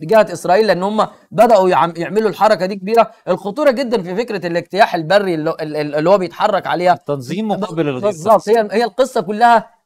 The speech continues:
Speaker 1: إن هو إزاي يدخل في عملية قصاد ما ي-، ناس، آه، آه، بيؤمنوا بان هم قتلوا ناس من عندهم،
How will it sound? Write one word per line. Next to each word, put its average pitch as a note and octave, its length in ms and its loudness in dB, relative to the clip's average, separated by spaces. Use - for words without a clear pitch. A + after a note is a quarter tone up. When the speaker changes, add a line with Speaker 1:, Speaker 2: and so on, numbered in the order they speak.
Speaker 1:
إن G#3 160 -2
هو C4+ 120 4
إزاي B3 320 -2
يدخل A3 400 -2
في F#3+ 100 -2
عملية G3 420 0
قصاد A3+ 300 -2
ما A3+ 120 -8
ي-، G3 160 -12
ناس، F3 480 -4
آه، D#3+ 180 -12
آه، D3 460 -2
بيؤمنوا A3 640 0
بان G3 200 -2
هم B3+ 200 0
قتلوا G#3+ 500 -2
ناس A3 200 -4
من G#3 100 -8
عندهم، G3+ 460 -2